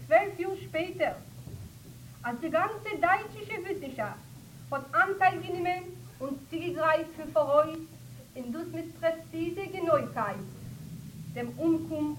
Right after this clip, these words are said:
און דעם לויף און פארנעם פון אונדזער גרעסער פראגט. אבער אין יענע ערשטע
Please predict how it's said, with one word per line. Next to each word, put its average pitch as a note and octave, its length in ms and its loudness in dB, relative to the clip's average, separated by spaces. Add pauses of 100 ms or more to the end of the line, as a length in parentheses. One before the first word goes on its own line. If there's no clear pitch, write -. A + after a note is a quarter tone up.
און A3 120 -6
דעם A#3 240 -4
לויף C#4+ 340 6 (120)
און B3 120 -8
פארנעם B3+ 380 2 (760)
פון A#3 120 -4 (100)
אונדזער A3+ 400 6 (160)
גרעסער G3+ 380 -4 (200)
פראגט. G3 280 -4 (2500)
אבער F#3+ 160 -4
אין G3 120 -4
יענע C4 160 -2
ערשטע B3+ 440 -2